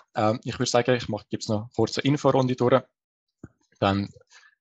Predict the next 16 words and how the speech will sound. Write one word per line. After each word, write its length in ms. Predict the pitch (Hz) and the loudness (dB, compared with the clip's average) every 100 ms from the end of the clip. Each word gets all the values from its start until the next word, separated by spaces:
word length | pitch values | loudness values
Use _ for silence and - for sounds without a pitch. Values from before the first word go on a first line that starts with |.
| _ - | _ 0
ähm, 240 | 101 101 | 2 4
machen 200 | 110 110 | 2 2
wir 40 | |
doch, 160 | 110 - | 0 0
fangen 200 | 113 117 | 0 0
wir 40 | |
doch 140 | 113 123 | 0 0
an 80 | 117 | 0
mit 120 | - | -4
einer 100 | - | -6
kurzen 240 | 120 117 | -4 -4
Vorstellungsrunde 840 | - 127 - 120 - 120 117 117 | 0 0 0 -4 -4 -4 -2 -2
und 100 | 110 | -2
ihr, 240 | 104 104 - _ _ _ | -4 -6 -8 _ _ _
und 120 | 110 | 0
ihr, 180 | 117 - | 0 -2